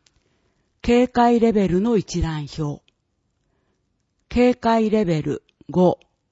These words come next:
状況、災害発生または切迫、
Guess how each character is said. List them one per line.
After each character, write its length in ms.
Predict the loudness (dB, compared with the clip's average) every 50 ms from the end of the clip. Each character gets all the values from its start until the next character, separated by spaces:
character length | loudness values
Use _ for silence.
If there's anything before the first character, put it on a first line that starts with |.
| _ _ _ _ _ _ _ _ -6
状 300 | 0 2 2 4 2 2
況、 520 | -2 -4 -2 2 2 4 4 2 0 -4 _ _ _ _ _ _ _ _ _ _ _ _ _ _ _
災 420 | -2 0 2 4 4 2 2 2
害 260 | 2 2 2 2 0
発 260 | 0 0 -2 -2 -2
生 320 | -2 -2 0 0 0 0 -2
ま 160 | -4 -6 -4
た 160 | -2 -2 -2
は 140 | -2 -4 -2
切 220 | 2 2 0 0 0 _ -8
迫、 340 | -8 -8 -6 -4 -6 -8